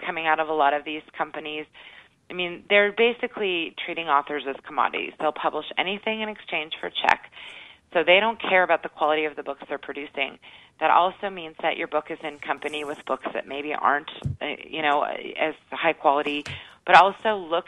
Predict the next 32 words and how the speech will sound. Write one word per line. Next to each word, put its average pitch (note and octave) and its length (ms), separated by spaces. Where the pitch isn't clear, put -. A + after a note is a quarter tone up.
at D3+ 400
some D#3 160
of D3 80
their C#3 100
cover D3 340
designs F2+ 520
and D3 260
pick - 220
up A#3 160
a - 60
couple - 300
of D3 80
their A#2+ 120
books - 260
and D#3 140
check - 260
the - 140
editing E3 400
on D3 180
the C#3 60
books. - 280
Editing A3 380
is A3+ 140
very F#3+ 240
important, G3+ 500
that D#3 140
you D#3 140
have D#3+ 220
a - 80
clean, G3 640
well-edited E3+ 1120
book, - 220